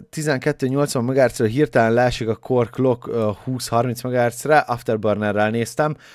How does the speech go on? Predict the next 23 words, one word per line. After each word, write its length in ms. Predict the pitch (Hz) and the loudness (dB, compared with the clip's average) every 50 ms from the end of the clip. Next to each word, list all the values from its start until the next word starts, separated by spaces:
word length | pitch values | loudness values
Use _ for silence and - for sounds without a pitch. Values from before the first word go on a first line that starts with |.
| - - _ | -20 -20 _
Hú, 280 | - 403 415 359 202 - - | 10 10 12 12 10 6 0
hát 180 | - 156 - | -2 -2 0
figyelj, 260 | - 403 359 - 131 | 0 0 2 4 2
akkor 360 | 123 117 120 - - 160 156 - | 2 0 0 0 0 0 2 0
először 300 | - 170 180 208 - 220 | -2 -4 -4 -2 -2 -4
is 80 | 214 - | -6 -4
próbáld 380 | - - 262 233 185 160 139 131 | -2 -2 0 2 4 4 4 2
meg 180 | 147 160 - | 0 -6 -6
kicserélni 500 | - 202 185 - 170 127 123 123 123 123 | -8 -8 -4 -2 -2 0 0 0 -2 -4
őket, 180 | 127 123 127 - | -4 -6 -6 -2
tudod, 180 | - 156 127 | 0 0 0
a 80 | 117 113 | 0 0
kettes 380 | - 147 127 120 - - 104 - | 0 -2 -2 -2 -4 -6 -6 -6
szoketekre, 800 | - - 107 - - 101 - 117 147 - - 139 143 160 147 _ _ | -6 -8 -8 -8 -8 -6 -6 -6 -6 -6 -4 -4 -4 -4 -6 _ _
hogy 160 | - 104 98 | -10 -10 -8
most 220 | 127 135 131 - - _ - | -8 -10 -10 -12 -16 _ -16
így 160 | 156 135 123 | -14 -14 -12
van 100 | 113 113 | -10 -10
az 140 | 107 101 104 | -10 -8 -8
e-, 180 | 120 113 117 - | -8 -8 -8 -8
a 220 | - 117 101 101 - | -8 -8 -8 -6 -6
kettő 360 | - 117 113 - - 101 101 | -8 -8 -8 -8 -10 -10 -8
negyedikben, 680 | 120 139 151 180 190 180 185 165 156 175 175 175 165 | -8 -4 -2 -2 -2 -2 -4 -6 -4 -4 -4 -4 -6